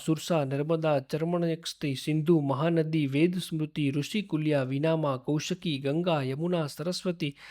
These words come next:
દ્રસદ્રષ્ટિ, કોમતી, સરસુ, રોધસ્ત્રી, સસ-, સત્યવતી, સિસોમા, સત્ર, ચંદ્રભામા,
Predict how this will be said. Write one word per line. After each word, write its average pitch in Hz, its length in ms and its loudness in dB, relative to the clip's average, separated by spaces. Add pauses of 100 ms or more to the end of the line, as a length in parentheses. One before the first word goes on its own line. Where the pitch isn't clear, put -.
(260)
દ્રસદ્રષ્ટિ, 175 720 4
કોમતી, 180 580 4 (720)
સરસુ, 165 720 2
રોધસ્ત્રી, 196 760 4
સસ-, - 460 -6
સત્યવતી, 175 800 2
સિસોમા, 170 640 0
સત્ર, 185 360 2
ચંદ્રભામા, 160 800 2